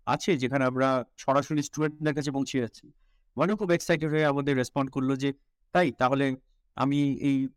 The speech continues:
আহ, Foldscope-এর কি-, কিছু তোমাকে পাঠিয়ে দিই, তোমরা সরাসরি স্টুডেন্টদের কাছে পৌঁছে যাও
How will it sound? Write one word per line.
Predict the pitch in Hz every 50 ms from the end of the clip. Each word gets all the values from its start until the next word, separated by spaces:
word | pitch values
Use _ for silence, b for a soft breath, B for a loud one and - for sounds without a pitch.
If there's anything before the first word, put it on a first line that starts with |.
| _ -
আহ, | 117 117 117 113 117 117 113 - - 147
Foldscope-এর | 143 131 - - 147 143 123 156 151 143 135
কি-, | - - 131 123
কিছু | - - 147 - 175
তোমাকে | 156 156 151 - 165
পাঠিয়ে | 147 - 127 - 214 240 220
দিই, | 170 - - _ _ -
তোমরা | - 131 135 139
সরাসরি | 131 - 147 151 156 143 160 165 160 143 - -
স্টুডেন্টদের | - - 147 139 135 135 127
কাছে | 135 120 135
পৌঁছে | - 120 110 - - 90
যাও | - -